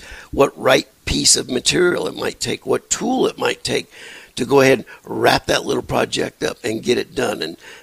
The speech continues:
knock it off the to-do list before the holiday season rolls in, before all the guests arrive. Travel seems like it's very close to being back to normal. Uh, the traveling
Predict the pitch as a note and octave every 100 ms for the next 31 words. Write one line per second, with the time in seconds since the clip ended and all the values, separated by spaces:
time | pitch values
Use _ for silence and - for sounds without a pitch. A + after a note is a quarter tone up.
0 | - G#2+ B2+ C3+ C3 A#2 B2+ - A#2 -
1 | - B2+ A2+ G2 - - - - - -
2 | A2+ B2 A#2+ A2 G#2+ A2 A2 A2+ - A#2+
3 | A#2 - B2 B2+ A#2 - - - - -
4 | - G#2+ - G#2+ G2+ G2+ G2+ F2+ G2+ G#2
5 | - - - - _ - G#2+ F2 - -
6 | _ - - - _ _ - B2 B2+ B2+
7 | A#2+ - - - _ - - - F3+ G3+
8 | C#3+ C3+ - - _ - A2+ - C3+ C#3
9 | C3 A#2+ D3 D#3+ A2 A#2+ B2+ - - -
10 | B2 B2+ C#3 - A#2+ A#2 C3+ D4 - -
11 | - _ - A#2 G#2+ G#2 - - B2 A#2+
12 | A#2+ G#2